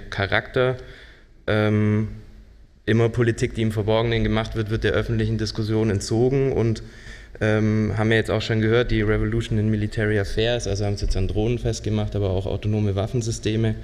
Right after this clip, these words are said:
ähm, trägt sicherlich dazu bei, dass es nicht sichtbarer wird. Also der Konflikt in Pakistan wurde jetzt auch häufig erwähnt, im Sinne von, er ist sicher nicht vergessen, aber er lässt sich relativ leicht verdrängen, ähm,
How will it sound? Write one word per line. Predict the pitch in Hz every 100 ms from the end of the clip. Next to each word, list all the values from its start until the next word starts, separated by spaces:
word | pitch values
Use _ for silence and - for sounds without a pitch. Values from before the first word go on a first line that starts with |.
| - - - - - 107
ähm, | 107 107 107 104
trägt | - 113 -
sicherlich | 120 123 117 117
dazu | 110 - 95
bei, | 107 110
dass | 110 101
es | -
nicht | 107 127
sichtbarer | 127 - 101 98 98
wird. | 101 92
Also | 95 104 98 - - - 104
der | 104
Konflikt | 110 104 120 113
in | 104
Pakistan | 107 123 120 107 107 104
wurde | 107
jetzt | 101 90
auch | 95
häufig | 107 104 104
erwähnt, | 98 92 113 113
im | 101
Sinne | 107 104
von, | 101 101
er | 95
ist | -
sicher | 113 107
nicht | 104 - - - - - - - -
vergessen, | 101 110 123 - 104
aber | 98 98
er |
lässt | 98 107
sich | 101 -
relativ | 104 104 107 -
leicht | 95 95 107 -
verdrängen, | 98 98 104 120 117 117 - - - - -
ähm, | 101 101 104 104 101 101